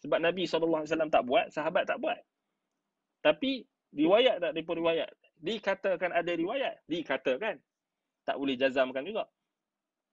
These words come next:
Kan? Ha, itulah cara dia. Macam mana kita nak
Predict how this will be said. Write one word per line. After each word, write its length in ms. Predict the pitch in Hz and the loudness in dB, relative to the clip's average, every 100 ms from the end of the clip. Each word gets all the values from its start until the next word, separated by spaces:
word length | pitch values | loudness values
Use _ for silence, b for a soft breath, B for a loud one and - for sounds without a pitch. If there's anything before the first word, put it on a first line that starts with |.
| _ _ _ _ _ _ _ _ _ _ - | _ _ _ _ _ _ _ _ _ _ -12
Kan? 160 | 113 - | -12 -10
Ha, 240 | 101 117 | -6 -4
itulah 320 | - 156 127 - _ _ _ _ _ _ _ | 2 4 4 2 _ _ _ _ _ _ _
cara 320 | 120 139 151 120 | 2 4 4 2
dia. 160 | 104 | 0
Macam 240 | 104 127 143 | -2 -2 -2
mana 80 | |
kita 320 | 127 131 135 127 | -4 -4 -2 -2
nak 160 | - | -4